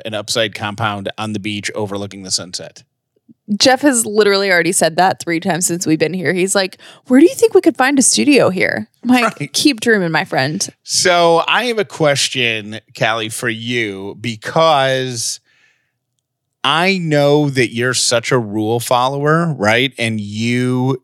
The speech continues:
Speaker 1: don't like to make waves.
Speaker 2: Mm-hmm.
Speaker 1: But without fail, every time we stay at a hotel, I make a little bit of a scene at the front desk.
Speaker 2: Oh my gosh, it's so embarrassing.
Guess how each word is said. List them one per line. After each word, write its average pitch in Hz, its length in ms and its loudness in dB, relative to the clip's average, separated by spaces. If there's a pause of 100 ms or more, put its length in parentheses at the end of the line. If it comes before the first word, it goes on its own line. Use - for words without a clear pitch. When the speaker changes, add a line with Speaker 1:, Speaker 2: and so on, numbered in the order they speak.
(140)
Speaker 1:
don't 123 320 2
like 117 240 -2
to 117 120 -4
make 107 280 -4
waves. 101 840 -2
Speaker 2:
Mm-hmm. 202 480 -2 (400)
Speaker 1:
But 135 260 0
without 165 1120 -4
fail, 98 840 -6 (760)
every 170 360 0
time 143 360 -2
we 131 180 -4
stay 113 560 0
at 110 140 -6
a 95 80 -6
hotel, 98 760 -6 (500)
I 143 240 -2
make 127 300 -6
a 107 60 0
little 131 340 0
bit 135 140 0
of 123 100 -6
a 123 60 -4
scene 101 520 -4
at 101 140 -14
the 92 80 -12
front 82 260 -10
desk. - 440 -12 (360)
Speaker 2:
Oh 208 160 4
my 214 200 2
gosh, 196 540 2 (120)
it's 202 220 4
so - 380 2
embarrassing. 196 800 0